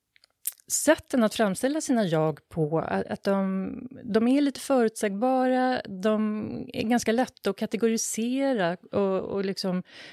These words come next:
placera in i lite olika sociala rum där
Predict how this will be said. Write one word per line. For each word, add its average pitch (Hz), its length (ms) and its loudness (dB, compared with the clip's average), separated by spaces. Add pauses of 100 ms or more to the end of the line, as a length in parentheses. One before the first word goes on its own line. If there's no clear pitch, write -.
placera 196 360 2
in 233 300 4
i 226 40 2
lite 208 260 2
olika 175 300 -2
sociala 170 500 -2
rum 196 520 0
där 165 380 2